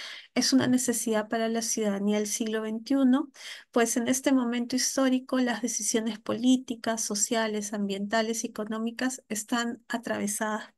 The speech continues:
por interacciones digitales. Y con esto terminamos, <laughs> les compartimos esta experiencia que ojalá la puedan visitar y conocer más en detalle, pero nos parecía que podía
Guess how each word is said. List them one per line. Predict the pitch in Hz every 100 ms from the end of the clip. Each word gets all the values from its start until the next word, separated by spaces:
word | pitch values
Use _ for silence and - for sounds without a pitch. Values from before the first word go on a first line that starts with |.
| -
por | 247 240 - _ -
interacciones | 233 214 202 - 196 202
digitales. | 202 - 208 - - - - - - - - - _ _ _ -
Y | 247
con | 240 254
esto | 311 311 359 381 - _ _ -
terminamos, | 254 233 226 233 240 247 269
<laughs> | 262
les | 240 240
compartimos | 240 226 226 254 254 269
esta | 277 269
experiencia | 269 233 226 240 262 269
que | 247
ojalá | - 208 220
la | 233 233
puedan | 233 240
visitar | 233 254 - - 233 240 233
y |
conocer | 214 208 208 208 220 214
más | 214 208
en | 226
detalle, | 214 208 208 208 208 269 - - - - - - -
pero | 233 220 214 208 208
nos | 202 208 220
parecía | - 208 208 208 226
que | 226
podía | - - 220 214 208 208